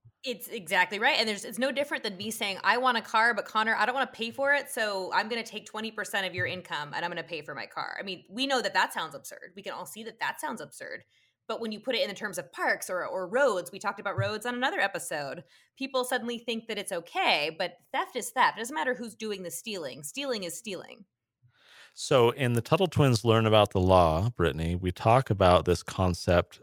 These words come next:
Speaker 2: uh, called plunder, uh, which Frederick Bastiat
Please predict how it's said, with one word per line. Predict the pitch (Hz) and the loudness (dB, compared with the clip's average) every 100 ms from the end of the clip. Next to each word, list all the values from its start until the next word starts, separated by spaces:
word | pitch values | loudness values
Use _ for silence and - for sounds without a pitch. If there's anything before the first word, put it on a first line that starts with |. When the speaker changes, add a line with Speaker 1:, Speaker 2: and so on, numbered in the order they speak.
| - | -4
Speaker 2:
uh, | 87 82 | -2 -2
called | - - 82 - | -2 0 0 -2
plunder, | - 107 85 78 80 135 _ _ _ _ _ - | -2 0 0 0 -2 -4 _ _ _ _ _ -4
uh, | 101 90 87 | 2 4 4
which | 92 95 92 90 - - | 6 6 6 4 0 -6
Frederick | - 113 104 90 | 2 4 6 4
Bastiat | - 92 85 - 87 85 | 6 6 4 2 4 4